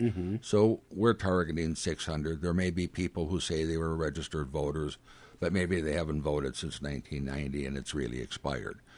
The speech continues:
Speaker 1: Mm-hmm.
Speaker 2: So we know that, that will, they will go through that, and some of these will be thrown out. So we're targeting six hundred.
Speaker 1: Okay.
Speaker 2: And we've been at this for about four days, Gary, right?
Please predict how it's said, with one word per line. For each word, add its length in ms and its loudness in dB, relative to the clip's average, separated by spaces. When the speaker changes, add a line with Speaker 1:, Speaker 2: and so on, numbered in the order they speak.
Speaker 1:
Mm-hmm. 200 2
Speaker 2:
So 100 4
we 180 8
know 260 6
that, 140 0
that 240 2
will, 160 0
they 160 2
will 140 2
go 180 2
through 180 -6
that, 240 -2
and 160 -4
some 220 4
of 100 2
these 180 0
will 60 -4
be 140 -4
thrown 440 -4
out. 220 -6
So 180 2
we're 120 4
targeting 600 -4
six 300 -4
hundred. 340 -6
Speaker 1:
Okay. 380 2
Speaker 2:
And 140 2
we've 140 6
been 140 2
at 200 0
this 160 0
for 580 2
about 360 -2
four 220 2
days, 320 0
Gary, 360 -4
right? 260 -2